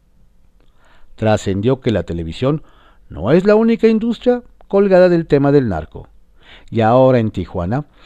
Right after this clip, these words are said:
cerca del cruce fronterizo, se venden por cincuenta dólares cuadros de Tony Montana,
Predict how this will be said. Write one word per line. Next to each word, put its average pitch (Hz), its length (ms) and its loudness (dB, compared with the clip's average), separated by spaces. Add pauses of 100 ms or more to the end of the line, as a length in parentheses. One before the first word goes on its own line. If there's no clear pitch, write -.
(160)
cerca 180 400 2
del 156 180 0
cruce 139 320 -4
fronterizo, 151 720 -4 (140)
se 110 280 0
venden 123 480 2
por 113 280 0
cincuenta 123 920 0
dólares 220 600 2 (300)
cuadros 113 500 0
de 117 160 0
Tony 107 480 -4
Montana, 98 640 -4